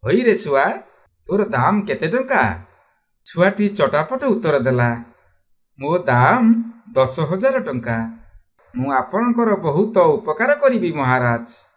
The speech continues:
ଆଉ ଡେରି ନ କରି ଆପଣ ଚଢ଼େଇଆ ଚଢ଼େଇଆଣୀକୁ ଦଶ ହଜାର ଟଙ୍କା ଦେଇ ଦିଅନ୍ତୁ।" ଏ କଥା ଶୁଣି ରାଜା ହସିଲେ।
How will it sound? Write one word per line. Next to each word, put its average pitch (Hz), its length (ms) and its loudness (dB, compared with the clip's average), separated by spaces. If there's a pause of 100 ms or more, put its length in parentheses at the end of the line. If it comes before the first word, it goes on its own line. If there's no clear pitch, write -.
(320)
ଆଉ 135 220 0
ଡେରି 120 260 4
ନ 165 100 -2
କରି 240 520 0 (440)
ଆପଣ 160 400 -2
ଚଢ଼େଇଆ 151 520 0
ଚଢ଼େଇଆଣୀକୁ 180 920 -2 (300)
ଦଶ 123 300 -2
ହଜାର 285 240 0
ଟଙ୍କା 226 360 0
ଦେଇ 135 200 -4
ଦିଅନ୍ତୁ।" 117 680 0 (420)
ଏ 110 80 -4
କଥା 139 300 -2
ଶୁଣି 226 500 2 (380)
ରାଜା 131 360 2
ହସିଲେ। 117 800 -2